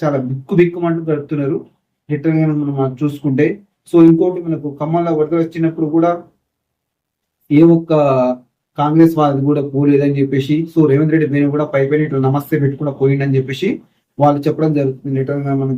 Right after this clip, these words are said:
చూసుకుంటే. So, మరి ఇన్ని విమర్శలు ఎందుకు వస్తున్నాయి? So, ఇంకొకటి మేజర్ మిస్టేక్ ఏంటంటే, so, ప్రతిసారి ప్రతి ఒక్క మీటింగ్ లో కూడా కేసీఆర్ పేరు ప్రస్తావించడం జరుగుతుంది. రేవంత్ రెడ్డి చూసుకుంటే,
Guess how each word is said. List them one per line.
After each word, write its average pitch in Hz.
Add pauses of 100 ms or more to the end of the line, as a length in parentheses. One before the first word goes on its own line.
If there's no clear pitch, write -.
చూసుకుంటే. 147 (400)
So, 202
మరి 190
ఇన్ని 170
విమర్శలు 185
ఎందుకు 170
వస్తున్నాయి? 180
So, 190
ఇంకొకటి 185
మేజర్ 170
మిస్టేక్ 170
ఏంటంటే, 170 (520)
so, 196
ప్రతిసారి 180
ప్రతి 165
ఒక్క 170
మీటింగ్ 170
లో 170
కూడా 175
కేసీఆర్ 160
పేరు 143
ప్రస్తావించడం 147
జరుగుతుంది. 131
రేవంత్ 131
రెడ్డి 123
చూసుకుంటే, 131